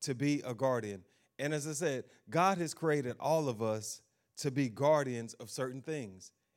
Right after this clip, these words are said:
And it's our responsibility. Like, he gives us the authority and the power and the ability to guard over certain things. And the first thing that we have to understand that before I could be a guardian over anything, I first must, mo-, must,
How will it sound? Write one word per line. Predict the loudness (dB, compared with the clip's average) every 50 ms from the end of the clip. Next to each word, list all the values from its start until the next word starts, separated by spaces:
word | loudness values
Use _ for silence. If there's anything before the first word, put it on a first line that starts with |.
| _ -6
And | -4 -2 -2
it's | -4 -4 -2 0
our | 2 2 2 2
responsibility. | 0 -4 -4 -2 -2 -2 -2 -4 -4 -2 -2 -2 -2 -2 -4
Like, | -4 -4 -4
he | -4 -4
gives | -2 -2 -4 -4 -4
us | -4 -6 -6
the | -6 -6 -6 -6
authority | -6 -6 -4 0 0 0 2 0 -2 -4
and | -4 -4
the | -6 -6
power | -4 -2 0 0 2 0 0
and | -2 -4 -4
the | -6 -6
ability | -4 -2 0 0 0 0 0 -2 -4 -8 -10 -10 _ _ _ _ _ _ -8
to | -6 -6 -4
guard | -2 2 2 4 4 4 2 2 -2 -4 -6 -10 _ _ _ _ _ _ 0
over | 0 2 0 0 -2
certain | -2 0 -2 -2 -2 -4 -2
things. | 0 0 0 0 -2 -6 -10 -16 _ _ _ _ _ _ _ _ -6
And | -4 -2 -2
the | -2
first | 0 2 2 2 2 2 0 -2
thing | -4 -2 -2
that | -2 -2 -2
we | -2 0
have | 0 0 -2 -2
to | -2 -4
understand | -4 -4 -6 -6 -4 -4 -4 -2 -2 -4
that | -6 -6 -8 _ _ _ _ -6
before | -6 -4 -2 0 2 4 4
I | 2 2
could | 0 -2 -2
be | 0 0 0
a | 0 -2
guardian | 0 2 2 2 2 2 0 -4 -6 -6 -6 -8 -10 _ -6
over | -4 -4 -4 -6 -6
anything, | -4 -4 -2 -2 -4 -4 -6 -8 -8 -8 -8 -10 -14 _ _ _ _ _ -4
I | -4 -4
first | -2 0 0 0 0 0 -2 -4
must, | -6 -6 -6 -6 -8 -10 -6
mo-, | -2 2 2 2 2 0 -4 -8
must, | -4 -2 0 0 -2 -2 -8 -12